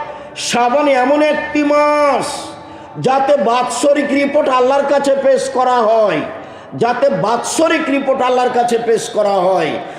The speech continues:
আর আমার মন চায় আমিও রিপোর্ট পেশ করি সিয়াম অবস্থায়।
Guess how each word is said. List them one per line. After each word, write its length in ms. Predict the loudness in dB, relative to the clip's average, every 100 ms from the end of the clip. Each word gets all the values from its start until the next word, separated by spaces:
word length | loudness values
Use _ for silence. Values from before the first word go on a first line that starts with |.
| -8
আর 200 | -2 0
আমার 260 | 0 0 0
মন 500 | 0 2 2 2 0
চায় 460 | 0 0 0 -2 -4 -8 -14 -16 -14 -6
আমিও 760 | -2 0 2 2 2 2 2
রিপোর্ট 600 | 2 0 0 2 2 2 0
পেশ 300 | 0 0 0 -2
করি 260 | 0 0
সিয়াম 420 | -2 -2 0 2 0
অবস্থায়। 600 | -2 -4 -4 -2 0